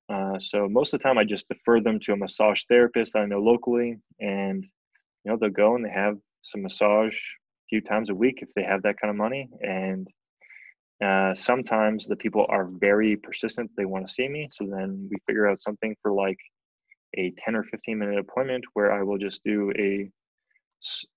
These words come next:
short treatment and something that will hopefully have a beneficial aspect. Like, if someone is gonna be doing, you know, sprinting, we might be doing something to allow them to have a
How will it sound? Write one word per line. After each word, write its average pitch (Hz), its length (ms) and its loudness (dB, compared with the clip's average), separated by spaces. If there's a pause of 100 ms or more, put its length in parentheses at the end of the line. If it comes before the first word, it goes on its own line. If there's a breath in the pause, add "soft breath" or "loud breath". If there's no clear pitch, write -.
short 117 360 0
treatment 120 420 0
and 98 340 -6
something 117 380 -6
that 101 160 2
will 101 200 0
hopefully 104 360 -2
have 98 240 0
a 95 200 0
beneficial 101 520 -4
aspect. 110 420 0
Like, 101 200 -2
if 95 80 -8
someone 104 240 -6
is 95 80 -12
gonna 104 160 -10
be 98 180 -8
doing, 98 220 -8
you - 960 -20
know, 98 80 -8
sprinting, 135 420 -4
we 110 80 0
might 98 280 -2
be 104 100 -4
doing 101 260 -4
something 104 460 -6
to 95 160 -6
allow 92 260 0
them 98 200 -8
to 92 60 -8
have 95 280 -2 (440)
a 92 80 -10